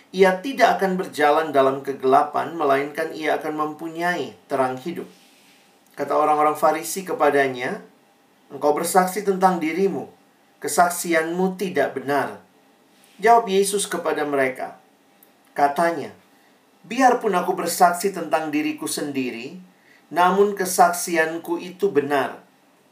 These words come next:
sebab aku tahu dari mana aku datang dan kemana aku pergi. Tetapi kamu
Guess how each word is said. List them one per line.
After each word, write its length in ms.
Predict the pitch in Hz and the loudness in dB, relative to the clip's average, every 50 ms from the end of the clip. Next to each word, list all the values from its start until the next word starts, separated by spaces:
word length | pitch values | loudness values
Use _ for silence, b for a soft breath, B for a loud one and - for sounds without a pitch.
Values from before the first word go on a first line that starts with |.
| _ _ _ | _ _ _
sebab 640 | - - - - 202 190 143 151 139 - - - - - _ _ | -10 -4 0 2 2 4 8 8 8 8 6 0 -8 -16 _ _
aku 320 | - 170 185 190 - 226 220 | 0 0 0 0 0 -4 -4
tahu 400 | - - 139 127 - 113 - - - _ _ _ _ _ | 2 4 4 4 4 2 -4 -10 -14 _ _ _ _ _
dari 320 | - 139 165 165 165 165 165 | -6 0 4 4 4 4 2
mana 400 | 165 165 170 170 175 170 151 151 | 0 -2 0 0 0 0 -2 -2
aku 160 | - - 151 | -4 -2 2
datang 640 | 143 139 139 139 - 147 147 156 196 233 247 - b b b b b b b | 4 4 4 4 2 -2 -4 -4 -4 -8 -12 -14 b b b b b b b
dan 320 | - 143 175 175 170 185 | -2 0 0 0 0 0
kemana 640 | 185 196 190 180 185 208 240 254 240 156 - - - - - | 0 0 0 2 2 2 2 2 0 -2 -4 -6 -10 -6 -4
aku 320 | 151 156 - - 160 - | -2 -2 -2 -4 -10 -8
pergi. 400 | - 151 143 123 113 117 110 - - _ _ _ _ _ _ _ _ _ _ _ - | -6 -6 -6 -6 -8 -12 -18 -20 -20 _ _ _ _ _ _ _ _ _ _ _ -12
Tetapi 400 | 143 139 - 190 190 185 247 - | -2 2 4 4 4 2 -2 -2
kamu 480 | 240 233 247 247 190 147 - - - | 0 0 0 0 -2 -4 -6 -8 -10